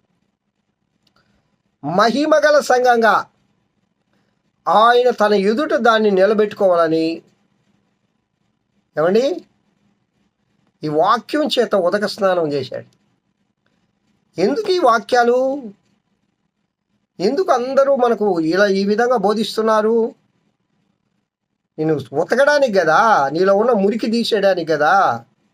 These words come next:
వాక్యము చేత ఉదక స్నానం చేయించి,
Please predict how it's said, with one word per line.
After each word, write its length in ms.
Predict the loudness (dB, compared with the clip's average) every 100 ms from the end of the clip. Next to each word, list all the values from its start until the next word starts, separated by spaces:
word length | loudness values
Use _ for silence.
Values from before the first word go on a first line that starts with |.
| _ _ _ _ _ _ _ _ _ -8
వాక్యము 580 | 0 0 0 -2 0 2 2 0 -2 -2 -8 _ _ _ _ _ _ _ _ _ _ _ _ _ _ _ _ _ _ _ _ _ _ _ _ -4 -2
చేత 160 | 0
ఉదక 440 | 0 0 -2 -2 -4
స్నానం 600 | -4 -4 0 2 0 0
చేయించి, 680 | -2 -2 -4 -4 -2 -4